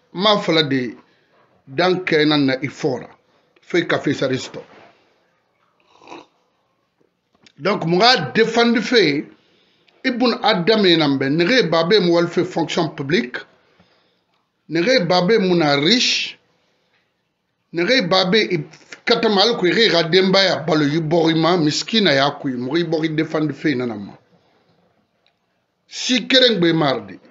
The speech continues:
la Guinée biri nangbi. Nan fera, bori no fan, afang bori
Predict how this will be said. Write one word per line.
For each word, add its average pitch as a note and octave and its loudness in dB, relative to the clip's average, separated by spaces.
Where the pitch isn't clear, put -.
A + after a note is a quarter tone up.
la C#3 -2
Guinée F#3 0
biri F3 0
nangbi. C3+ -2
Nan E3+ -2
fera, E3+ 0
bori C#4 4
no A#3 4
fan, F#3 0
afang F#3 0
bori D3 0